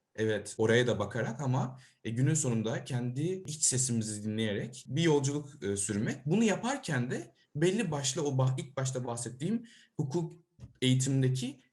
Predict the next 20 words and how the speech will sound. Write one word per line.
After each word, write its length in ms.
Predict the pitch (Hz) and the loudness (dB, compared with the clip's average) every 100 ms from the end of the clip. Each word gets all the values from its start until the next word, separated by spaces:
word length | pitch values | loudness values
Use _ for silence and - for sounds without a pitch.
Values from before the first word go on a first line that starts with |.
| - | -4
eks-, 380 | 151 - - 131 | -2 -2 -4 0
e, 300 | 127 120 113 | 2 2 0
iyileştirilmesi 720 | 139 156 160 160 165 165 185 | 0 2 2 2 0 0 -2
gereken 460 | 160 135 131 117 113 | -2 -2 0 -2 -2
noktaları 500 | 143 165 151 170 160 | -2 0 0 0 -2
da 240 | 156 302 _ _ - | -6 -10 _ _ -6
bu 80 | - | 0
topluluk 480 | 208 - 156 135 | 2 2 0 2
vesilesiyle, 600 | 139 143 143 117 113 107 | 4 6 6 4 2 0
akademi 420 | - - 160 180 175 | 0 4 4 4 4
vesilesiyle 800 | 131 123 107 104 110 - - - _ | 2 0 -2 -4 -4 -6 -10 -16 _
tamamlamak 640 | 202 175 143 107 113 131 180 | 4 6 6 6 4 0 2
ve 300 | 185 190 - - - | 4 2 -2 -16 -2
gelecekte 680 | 180 180 147 131 131 214 254 | 2 2 2 -2 -4 -6 -4
hakikaten 720 | 220 175 131 127 196 226 - _ _ | -4 -2 0 2 2 -2 -6 _ _
başarılı, 800 | 101 95 151 - 180 139 131 131 - | -6 2 4 4 2 2 2 0 0
insanlara 340 | 165 185 170 | 0 2 4
ilham 340 | 170 180 170 | 4 4 2
veren 320 | 143 113 123 117 | 2 2 0 -2
bir 360 | 196 - - | -4 -6 -12